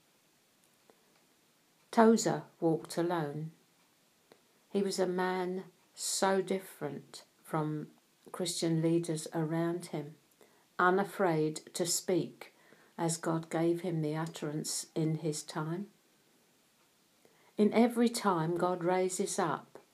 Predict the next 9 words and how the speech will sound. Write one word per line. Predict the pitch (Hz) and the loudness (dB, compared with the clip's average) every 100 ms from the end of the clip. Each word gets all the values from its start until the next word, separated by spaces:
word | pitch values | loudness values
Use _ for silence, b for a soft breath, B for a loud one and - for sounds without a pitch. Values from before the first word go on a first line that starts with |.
| _ - | _ -10
spokesmen | - - 196 175 - 170 135 147 - _ _ b b b b b | -8 -2 0 0 -2 -6 -6 -8 -16 _ _ b b b b b
who | 202 | 2
will | 180 190 | 4 2
speak | - - 190 165 | 0 2 2 2
from | - 185 180 | -4 -4 -2
the | 185 233 | -2 2
heart | 214 214 - | 4 2 -2
of | 170 - | -6 -4
God, | 139 135 139 | -6 -6 -12